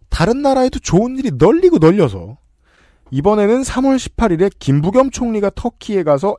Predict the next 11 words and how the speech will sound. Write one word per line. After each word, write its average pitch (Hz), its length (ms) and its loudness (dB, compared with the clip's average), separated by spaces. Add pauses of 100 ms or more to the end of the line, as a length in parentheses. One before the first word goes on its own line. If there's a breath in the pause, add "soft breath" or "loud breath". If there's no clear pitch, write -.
에르도안 156 360 2
대통령을 143 580 -4
만납니다. 104 680 -6 (880 soft breath)
근데 185 300 4
에르도안 233 340 4
대통령을 202 500 -4
대통령 240 460 -2
만나러 190 400 0
대통령 202 380 -4
궁입니까, 180 500 -6
거기? 170 300 -6